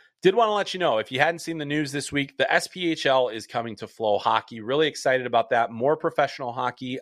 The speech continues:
on the Flow Hockey platform. We already have the E C H L. We have great college hockey in the C C H A, C H A, Atlantic Hockey. Um, we've got a lot of the col-, collegiate club le-, level with, uh, A C H A games. Um, we've got Alaska Fairbanks for, for Division One,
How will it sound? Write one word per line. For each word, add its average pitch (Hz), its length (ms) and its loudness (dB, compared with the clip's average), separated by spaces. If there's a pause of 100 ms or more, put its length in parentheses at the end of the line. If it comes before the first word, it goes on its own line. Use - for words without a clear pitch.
on 127 160 0
the 139 80 -2
Flow 127 220 2
Hockey 117 260 0
platform. 123 500 -2
We 110 120 -4
already 120 180 2
have 117 140 2
the 117 100 -16
E 131 140 -10
C 127 220 -10
H 120 200 -8
L. 123 260 4 (280)
We 120 60 2
have 113 100 0
great 139 240 2
college 135 260 2
hockey 127 300 0
in 123 60 -14
the 117 40 -14
C 127 200 -14
C 131 180 -10
H 120 240 -6
A, 120 280 2 (220)
C - 260 -4
H 135 220 0
A, 131 160 4
Atlantic 131 420 0
Hockey. 127 580 -2 (220)
Um, 110 200 0
we've 107 140 -8
got 135 140 4
a 120 40 2
lot 127 180 0
of 120 80 -4
the 101 60 -16
col-, 135 260 -2
collegiate 139 400 -6
club 143 300 0
le-, 139 220 2
level 143 340 2
with, 127 180 -2
uh, 110 440 -2 (320)
A 139 100 0
C 147 180 -4
H 131 180 0
A 139 120 4
games. 139 420 -2 (400)
Um, 110 280 2
we've 113 120 -6
got 120 180 4
Alaska 123 400 -2
Fairbanks 139 680 0
for, 117 440 0
for 117 120 -4
Division 117 400 -2
One, 139 340 2